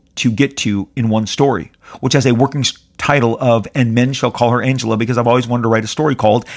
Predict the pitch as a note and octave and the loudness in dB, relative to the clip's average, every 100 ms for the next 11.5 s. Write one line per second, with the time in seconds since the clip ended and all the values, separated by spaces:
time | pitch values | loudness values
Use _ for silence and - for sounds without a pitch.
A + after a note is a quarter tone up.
0 | - C#3+ A2+ D3+ C3+ C#3+ - C3 - A#2 | -6 -2 2 2 2 -2 -4 -2 0 2
1 | A#2+ C3+ D#3+ C3 G2 - _ - - _ | 2 2 0 0 -4 -6 _ -20 -20 _
2 | - E3 E3 F3 - C#3+ B2+ - B2 - | 0 2 2 -2 0 2 2 2 -2 -2
3 | A2 A#2+ B2+ A2 - B2+ - A2 G2+ - | -2 0 -2 -2 -2 0 0 -6 -6 -4
4 | E3 C#3+ - _ _ _ _ _ _ _ | -4 -4 -10 _ _ _ _ _ _ _
5 | _ _ - - B2 C3 - C3 B2 A#2 | _ _ -20 -6 0 2 2 0 0 -2
6 | E3 E3+ B2+ B2+ B2+ - - - _ _ | -2 0 2 0 0 -10 -20 -20 _ _
7 | _ _ _ _ _ - - A#2+ A#2 A#2+ | _ _ _ _ _ -10 -2 0 2 0
8 | A#2 - B2+ A#2+ A#2+ A#2+ A2+ G#2+ A#2+ G#2+ | -2 0 0 2 2 2 2 2 -2 -2
9 | G#2+ G2 G2 F2+ - _ B3 B3+ B3+ G#3+ | -4 -4 -4 -4 -8 _ -2 2 4 4
10 | C#3 F2+ - A#2+ G#2+ A2+ A#2 B2 G#2 - | 2 -2 -6 -4 0 2 2 0 -4 -2
11 | D3 - D3+ D3 | -4 0 0 0